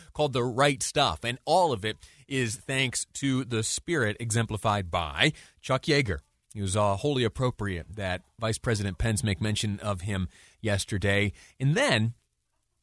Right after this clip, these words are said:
and then not long after the mention of Chuck Yeager, Vice President Pence went on to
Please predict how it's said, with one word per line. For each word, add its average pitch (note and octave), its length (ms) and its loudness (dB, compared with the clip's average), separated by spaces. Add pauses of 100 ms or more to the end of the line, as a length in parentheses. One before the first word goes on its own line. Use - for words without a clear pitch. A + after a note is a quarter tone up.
(120)
and E3+ 100 2
then F#3+ 140 6
not B3 180 2
long C#4 240 4
after D3+ 320 0
the B2+ 100 -2
mention C3 380 2
of A2+ 100 -2
Chuck - 260 0
Yeager, G#2 380 0
Vice C#3 240 2
President G3+ 380 -2
Pence C3+ 300 -4
went D#3 200 0
on C3+ 300 0
to C3+ 460 0